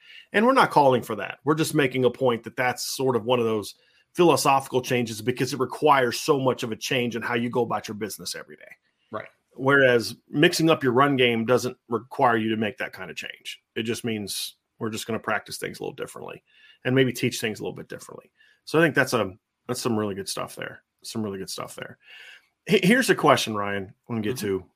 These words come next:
Speaker 1: or a comment that I wanna get to, uh, here from, from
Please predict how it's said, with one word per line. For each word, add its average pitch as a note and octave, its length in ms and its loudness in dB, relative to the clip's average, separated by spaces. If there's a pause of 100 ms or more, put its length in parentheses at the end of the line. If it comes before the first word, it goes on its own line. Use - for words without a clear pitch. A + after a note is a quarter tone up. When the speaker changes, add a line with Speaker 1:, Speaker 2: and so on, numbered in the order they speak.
(420)
Speaker 1:
or A2+ 100 0
a A2+ 140 -4
comment A2 380 0
that G2+ 100 -6
I G2+ 40 -2
wanna G2 180 -6
get F#2+ 180 -8
to, G2 380 -6
uh, G2 180 -6
here G#2 300 -6
from, G2 540 -8
from G2 320 -8